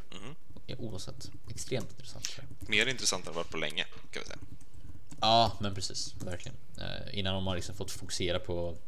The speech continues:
Speaker 2: de andra små kamperna i ligan, de här kring, eh, strecken. Alla streck helt enkelt.
Speaker 1: Jo.
Speaker 2: Ehm, allt mellan liksom nedflyttning till Europa. Men nu har vi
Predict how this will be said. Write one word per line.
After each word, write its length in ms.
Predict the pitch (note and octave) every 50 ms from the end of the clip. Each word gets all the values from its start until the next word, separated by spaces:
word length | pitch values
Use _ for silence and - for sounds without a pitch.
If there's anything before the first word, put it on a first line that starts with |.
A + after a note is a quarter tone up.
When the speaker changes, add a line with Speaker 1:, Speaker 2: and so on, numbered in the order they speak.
| - - - - - -
Speaker 2:
de 100 | - G2
andra 420 | - - G#2 G2 F2+ F2+ F#2+ A#2 G#2+
små 340 | - - - - - - G2+
kamperna 420 | - A#2 G2 - - - C3 F2+
i 20 | F2+
ligan, 320 | F2+ F2 E2+ E2 E2 E2
de 100 | F2 F2
här 140 | F#2 E2+ F2 - - -
kring, 200 | - F#2 E2 E2 F2 - - -
eh, 240 | - - - - -
strecken. 380 | - - G2 - - - G2+ G2 - - - - - - - - - - - -
Alla 280 | - - E2+ F2 G2+ -
streck 280 | - - - - -
helt 160 | - F2+ F#2
enkelt. 260 | F#2+ F2+ - - - -
Speaker 1:
Jo. 100 | G2 F#2+ F2
Speaker 2:
Ehm, 480 | F2+ F2+ F2 F2 E2+ E2+ E2+ F2 F2 E2+ - - - - - - - - - - - - - - - - - - - - - - - - - - - - - - - - - - - - - - - - -
allt 200 | - G#2+ G2 F#2+
mellan 220 | - F#2+ F2+ F2 F2
liksom 260 | F2 E2+ - - - F#2 F#2 - - - - - - -
nedflyttning 500 | G2+ G2 F2+ E2+ - F#2 F2 - F2+ F2+
till 240 | - F#2 F2 E2+ - - - - - - - - - -
Europa. 360 | - F#2+ - - - - - - - - - - - - - - - - - - - -
Men 320 | - - F2+ F2 F2+ F2 F2
nu 200 | F2+ F2 F2 F2
har 160 | F2+ G2 F#2
vi 180 | F2+ F#2 F#2